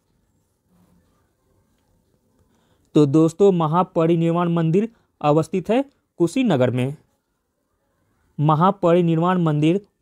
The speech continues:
उत्तर प्रदेश के कुशीनगर जिले में स्थित है। मंदिर में स्थापित भगवान बुद्ध की मूर्ति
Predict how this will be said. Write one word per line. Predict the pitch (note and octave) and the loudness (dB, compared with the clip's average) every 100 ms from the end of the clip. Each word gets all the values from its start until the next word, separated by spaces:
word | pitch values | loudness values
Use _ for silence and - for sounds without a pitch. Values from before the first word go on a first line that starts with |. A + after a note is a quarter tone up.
| - | -10
उत्तर | D3 - F3+ | -8 -4 -4
प्रदेश | F3 D#3 E3+ E3+ | -2 -2 -2 -2
के | E3+ | -4
कुशीनगर | D#3+ C#3+ C3+ E3+ E3 E3+ | -2 -4 -2 -2 0 0
जिले | C#3 D3 | 0 0
में | E3 D#3+ | 0 -2
स्थित | F3+ F3 | -4 -4
है। | F#3+ A3+ _ _ _ _ _ | -2 -4 _ _ _ _ _
मंदिर | D3 D#3 D#3+ G3 G#3 | -4 -2 0 2 0
में | F#3+ | -2
स्थापित | E3 - D#3+ D#3 E3+ F#3+ _ _ - | -4 -2 -4 -2 -4 -6 _ _ -10
भगवान | C3 D3 E3+ E3+ | -2 0 0 0
बुद्ध | D#3 F3 | 0 -2
की | - F3 | -2 -2
मूर्ति | D#3+ D#3+ G3+ | -2 -2 -4